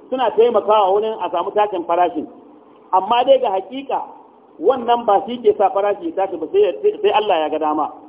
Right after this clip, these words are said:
Domin da yawa ana samun shekarar da ƴan kasuwa masu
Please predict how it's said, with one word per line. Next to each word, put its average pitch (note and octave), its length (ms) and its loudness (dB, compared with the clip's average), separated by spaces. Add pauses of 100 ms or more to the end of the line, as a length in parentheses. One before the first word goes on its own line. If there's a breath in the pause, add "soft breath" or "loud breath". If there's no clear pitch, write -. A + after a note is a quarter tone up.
(260)
Domin A#3+ 260 -4
da B3 60 6
yawa A#3+ 400 4
ana A3+ 240 -4
samun G#3+ 320 -6
shekarar G3 400 -6
da D#3 200 -4 (540)
ƴan B3 220 -4
kasuwa G#3 720 4
masu G3 540 -2